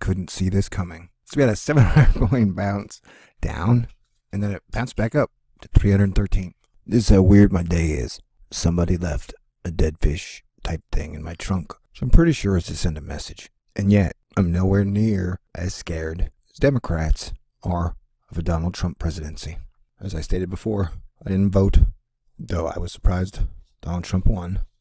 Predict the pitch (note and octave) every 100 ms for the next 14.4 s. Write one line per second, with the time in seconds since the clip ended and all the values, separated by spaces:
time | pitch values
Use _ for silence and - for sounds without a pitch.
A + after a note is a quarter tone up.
0 | _ _ - A2+ A2 A2 A2 G#2+ _ _
1 | - F#2+ G2 F#2 A2+ G#2 _ _ _ _
2 | G2+ - E2+ F2+ F2+ - - - A2+ G#2
3 | - - - G2 - - G#2 A2+ - D#2
4 | - - G2 F#2 F2+ F2+ F#2+ A#2+ A#2 G2
5 | - F2 _ - - G#2+ G#2+ G#2 G2 F2
6 | - _ - G2+ G2 G#2+ G2+ F2 E2 -
7 | E2+ - C3+ B2 F2+ E2+ C#2+ C#2+ D2+ -
8 | - - - - F#2+ - - G#2 A#2 G2
9 | F2+ E2 - - - F#2+ F#2+ B2 B2 G2
10 | E2 E2 - _ - - C3+ D#3 C3 -
11 | - - - - - - G#2+ G2 F2+ B2+
12 | A2+ - F#2+ F#2+ F2 G2+ F#2 - B2 B2
13 | A2+ A#2+ A2 F2 - _ _ _ - -
14 | D#2+ - G#1 -